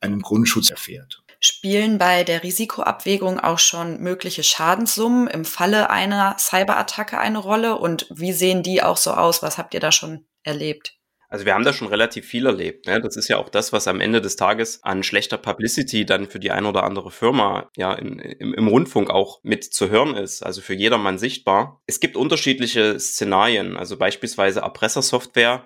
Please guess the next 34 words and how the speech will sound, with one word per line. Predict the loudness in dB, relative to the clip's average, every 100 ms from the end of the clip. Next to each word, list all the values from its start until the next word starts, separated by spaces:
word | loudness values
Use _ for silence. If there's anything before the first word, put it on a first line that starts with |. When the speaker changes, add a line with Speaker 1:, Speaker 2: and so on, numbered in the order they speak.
| _
Speaker 3:
Dort | -12 -4
hacke | -4 -4
ich | -6
mich | -6 -2
halt | -2
in | -2 -8
das | -8
System | -8 -6 0 0 0
eines | -4 -4 -4
Kunden | -2 0 0
ein, | 0 2 0 -4 -8 -8
lege | -2 0
die | 0 -4
Systeme | -6 -2 0 2
lahm | 4 4 2 0 -6
und, | -4 -2 -2 -4 -2
äh, | 0 0
dann | 0
werde | 0 -2
ich | -4
dort | -6
Lösegeld | -4 -2 0 0 0 -2 -6
erpressen, | -4 -4 -4 -6 -12 _ _ _
äh, | -10
und | -8 -8 -8 -12
versichere | -10 -6 0 2 2 2
dann | -2
natürlich | -2 -4 -4 -2 0
auch | 0 -2 -6
diesem, | -6 -2 -2 -2 -6
in | -2
dem | -2 0
Fall | -2
Kunden, | 2 2 2 0